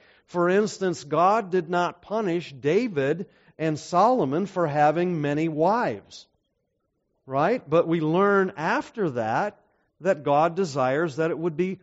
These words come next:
one man and one woman, right? And so just because there's a wearing of jewelry in the Old Testament,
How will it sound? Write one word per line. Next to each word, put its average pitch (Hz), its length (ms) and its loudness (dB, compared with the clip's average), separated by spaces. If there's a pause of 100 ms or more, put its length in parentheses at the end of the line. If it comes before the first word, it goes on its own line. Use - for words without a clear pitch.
one 143 360 -6
man 123 320 -6
and 151 200 -6
one 123 280 -6
woman, 147 440 -4 (580)
right? 160 400 0
And 165 160 -4
so 165 220 -2
just 190 360 -2
because 190 560 2 (240)
there's 170 280 0
a 156 80 0
wearing 185 640 0
of 151 200 -4
jewelry 147 640 -2
in 147 220 -6
the 143 160 -6
Old 165 320 -4
Testament, 208 640 -6